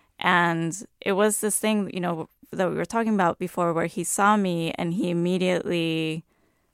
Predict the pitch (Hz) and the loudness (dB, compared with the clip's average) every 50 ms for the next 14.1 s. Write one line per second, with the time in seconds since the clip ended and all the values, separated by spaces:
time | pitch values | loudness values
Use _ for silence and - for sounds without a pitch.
0 | _ _ - - - 196 180 170 180 - - - - - 185 175 160 156 - - | _ _ -8 0 4 4 4 4 2 -2 -6 -12 -6 -2 0 0 0 0 0 0
1 | - 165 175 156 151 160 165 160 156 156 160 165 - - - - _ _ _ _ | 0 0 2 2 0 0 0 -2 -2 -4 -6 -6 -8 -8 -10 -14 _ _ _ _
2 | _ _ _ _ _ - - 185 185 185 180 175 175 175 - 165 165 160 156 156 | _ _ _ _ _ -4 0 2 4 4 4 4 2 2 2 2 2 2 2 0
3 | 160 - - - 170 170 170 - - - - - - 180 165 - - - 147 - | 0 -2 -4 -6 -6 -6 -6 -6 -8 -8 -8 -4 -4 -4 -4 -4 -6 -10 -10 -10
4 | - - 170 170 170 175 175 165 160 165 160 156 151 156 156 - - - - 156 | -6 -4 -2 -2 0 -2 -2 -2 -2 -2 -2 -2 -2 -2 -4 -4 -4 -4 -4 -4
5 | 160 - - - - 196 196 - _ _ _ - - - - - _ _ _ _ | -4 -4 -4 -4 -4 -4 -6 -8 _ _ _ -20 -20 -20 -20 -20 _ _ _ _
6 | _ - - 190 190 180 170 165 160 160 - 196 - 233 214 180 226 226 247 277 | _ 4 6 8 8 8 8 6 2 -2 -4 -4 -4 -2 0 2 2 2 2 0
7 | - - - 247 240 254 254 - - 240 226 214 - - 196 190 185 - - - | -2 -4 -4 -8 -8 -6 -6 -4 -4 -4 -4 -6 -4 -4 -2 -2 -2 -2 0 4
8 | 196 190 190 190 190 190 185 185 185 185 - - - 208 196 196 190 185 175 - | 4 6 6 6 6 6 6 4 2 0 -2 -4 -2 0 0 2 2 2 2 0
9 | 180 160 160 170 165 165 170 175 170 196 196 185 175 - - 185 180 170 165 - | -2 0 0 2 2 2 0 -2 -2 0 0 0 0 0 -2 -2 -2 -2 -2 -4
10 | 180 185 180 170 170 170 170 170 160 165 165 175 170 165 165 170 - - 180 - | -4 -2 -2 -2 -2 -4 -4 -4 -4 -4 -2 -2 -2 -2 -4 -4 -6 -8 -10 -4
11 | - 190 185 180 180 175 170 170 165 165 - _ _ - - - _ _ _ _ | -2 -2 0 2 2 2 2 0 0 -4 -8 _ _ -20 -20 -20 _ _ _ _
12 | _ - - 175 170 170 170 160 160 160 160 160 170 165 _ _ _ _ _ _ | _ -2 2 4 4 6 4 4 2 2 0 -2 -4 -6 _ _ _ _ _ _
13 | _ _ _ _ - - 185 185 185 180 180 180 180 175 175 175 175 175 170 170 | _ _ _ _ 0 2 4 6 6 6 6 4 4 4 2 2 0 0 -2 -2
14 | - | -4